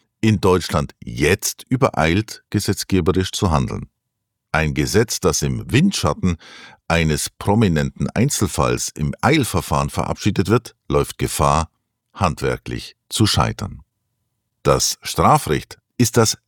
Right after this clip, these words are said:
schärfste Schwert des Staates und greift tief in die Grundrechte ein. Es ist die Ultima Ratio des Rechtsgüterschutzes, einzusetzen, wenn ein Verhalten sozial schädlich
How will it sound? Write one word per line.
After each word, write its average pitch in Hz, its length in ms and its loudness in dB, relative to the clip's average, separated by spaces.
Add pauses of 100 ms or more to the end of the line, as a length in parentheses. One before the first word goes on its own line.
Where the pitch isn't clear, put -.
schärfste - 720 -2
Schwert 62 360 -2
des 67 140 -2
Staates 71 520 0 (500)
und 117 160 2
greift - 400 0 (240)
tief - 480 0
in 87 100 0
die 87 140 0
Grundrechte 71 580 0
ein. - 300 -6 (420)
Es 87 160 0
ist 101 160 -2
die 104 140 0
Ultima 98 420 2
Ratio 113 560 2 (320)
des 107 220 2
Rechtsgüterschutzes, 92 1080 0 (500)
einzusetzen, 95 840 0 (180)
wenn 80 200 0
ein 85 100 2
Verhalten 87 480 0 (120)
sozial 127 520 0
schädlich 76 540 -2